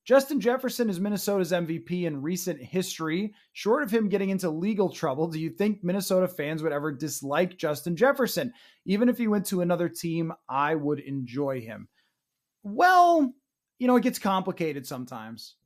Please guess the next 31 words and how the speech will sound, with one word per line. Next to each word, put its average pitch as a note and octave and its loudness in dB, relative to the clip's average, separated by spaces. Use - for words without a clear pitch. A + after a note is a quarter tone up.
It F#3+ -12
gets A3+ -4
complicated. A2+ -10
Uh, D3 -4
if G3+ 4
there F3+ 4
is D3+ -4
a C#3+ -12
situation D3+ -2
where C3 -6
Justin D3 -4
Jefferson C#3 -6
decides A#2+ -6
that C3 -10
he B2+ -6
wants C3+ -4
to B2 -14
be C3 -6
traded, A2 -4
I C#3 -2
promise F3+ 6
you, B2+ -4
most F3+ 4
of E3 0
Minnesota D#3 -2
will C3+ -4
not C3+ -2
be B2 -6
his C3 -6
best B2+ -6
friend A2 -6